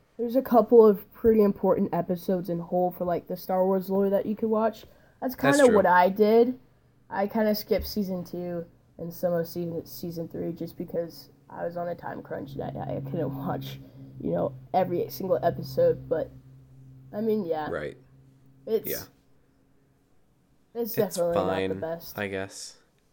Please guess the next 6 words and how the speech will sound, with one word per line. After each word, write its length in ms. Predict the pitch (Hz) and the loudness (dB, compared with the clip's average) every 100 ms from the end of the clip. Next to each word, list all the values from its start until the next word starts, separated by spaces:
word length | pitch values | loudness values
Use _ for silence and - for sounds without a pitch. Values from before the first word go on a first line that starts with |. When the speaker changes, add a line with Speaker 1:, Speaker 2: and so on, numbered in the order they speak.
| _ | _
Speaker 2:
Yeah. 280 | 104 82 95 _ _ _ _ _ _ _ _ _ _ _ | -6 -6 -6 _ _ _ _ _ _ _ _ _ _ _
I 180 | - 110 | -4 -4
don't 340 | 98 92 78 85 | -2 -6 -6 -8
know. 320 | 87 90 92 _ - | -8 -8 -10 _ -8
But 140 | 120 120 | -6 2
then 360 | 139 143 131 | 2 2 0